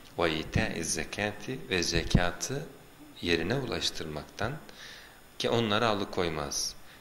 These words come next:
Demek ki namaz ve zekat, Allah'ın zikri de ayrı. Nedir o? "Ve hâzâ zikrun mübârekun enzelnâhu." Başta Cenab-ı Hakk'ın indirdiği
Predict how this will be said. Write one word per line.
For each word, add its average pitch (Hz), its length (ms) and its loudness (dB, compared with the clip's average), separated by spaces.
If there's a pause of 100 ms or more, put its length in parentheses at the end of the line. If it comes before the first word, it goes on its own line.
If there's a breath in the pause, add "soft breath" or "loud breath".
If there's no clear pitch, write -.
Demek 110 280 2
ki 104 100 2
namaz 104 640 4
ve 98 100 0
zekat, 95 520 2 (200)
Allah'ın 101 480 4
zikri 107 400 -2
de 139 180 4 (540)
ayrı. 82 400 4 (640 loud breath)
Nedir 95 240 0
o? 139 340 0
"Ve 110 60 0
hâzâ 90 480 2
zikrun 117 400 -2
mübârekun 101 800 -2 (120)
enzelnâhu." 78 680 -2
Başta 98 520 4 (380 loud breath)
Cenab-ı 92 360 2
Hakk'ın 92 400 -2
indirdiği 82 720 -4